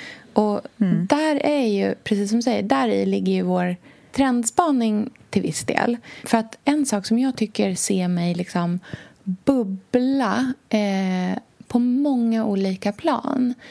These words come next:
Speaker 1: det är ju liksom de så här alternativa sätten att, mm, skapa det, allt det där härliga som man vill. Eh,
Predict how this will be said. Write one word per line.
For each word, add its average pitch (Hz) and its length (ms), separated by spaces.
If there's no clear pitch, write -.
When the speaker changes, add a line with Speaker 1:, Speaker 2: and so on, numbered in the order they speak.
Speaker 1:
det 240 240
är 202 320
ju 196 280
liksom 190 400
de 196 200
så 190 120
här 185 180
alternativa 190 1200
sätten - 720
att, - 440
mm, 208 300
skapa 180 960
det, 190 280
allt 208 280
det 208 80
där 180 160
härliga 208 840
som 185 400
man 185 180
vill. - 340
Eh, 233 60